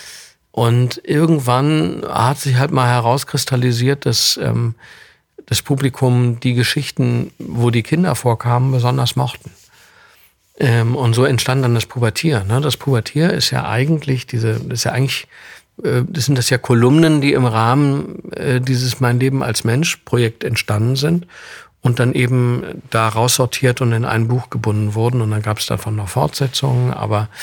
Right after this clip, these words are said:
Mein Leben als Mensch ist mehr als die Kinder oder ich. Das ist eigentlich so alles, äh,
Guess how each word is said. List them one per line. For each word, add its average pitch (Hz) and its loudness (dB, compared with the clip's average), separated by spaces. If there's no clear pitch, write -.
Mein 110 2
Leben 123 2
als 107 -4
Mensch 113 0
ist - -4
mehr 117 2
als - -6
die 110 -8
Kinder 113 0
oder 101 -8
ich. - -4
Das 98 -8
ist 117 -8
eigentlich 104 -4
so - -8
alles, 110 -2
äh, 113 -8